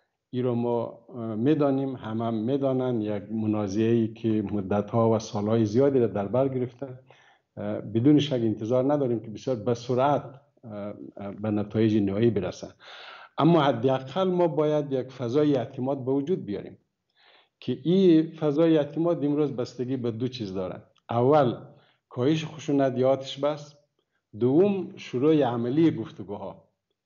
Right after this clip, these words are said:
تا این دو نقطه را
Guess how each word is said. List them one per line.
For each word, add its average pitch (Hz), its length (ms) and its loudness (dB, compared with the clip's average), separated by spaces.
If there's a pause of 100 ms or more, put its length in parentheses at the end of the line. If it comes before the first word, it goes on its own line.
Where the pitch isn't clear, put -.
(420)
تا 147 180 2
این 175 340 -2
دو 147 560 4
نقطه 123 340 -6
را 127 320 0